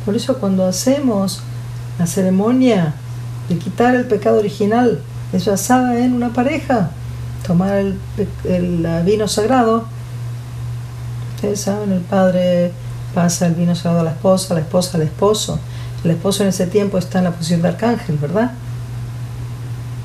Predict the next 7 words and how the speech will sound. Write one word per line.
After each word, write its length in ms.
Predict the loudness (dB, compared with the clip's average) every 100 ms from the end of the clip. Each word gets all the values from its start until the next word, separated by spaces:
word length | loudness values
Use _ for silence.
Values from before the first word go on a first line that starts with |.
| -8 -8 -8 -8 -8 -8 -10 -10 -10 -10 -10 -10 -8 0
Hermanos 380 | 2 2 0 0
y 40 |
hermanas, 360 | 0 2 0 -4 -8 -8 -8 -8 -8 -8 -8 -8 -8 -8 -10 -10 -8 -8 -8 -8 -4
¿cuán 240 | -2 0
importante 640 | -2 -2 -4 -2 -2 -2 -4
es 220 | -4 -6
esto? 320 | -6 -6 -6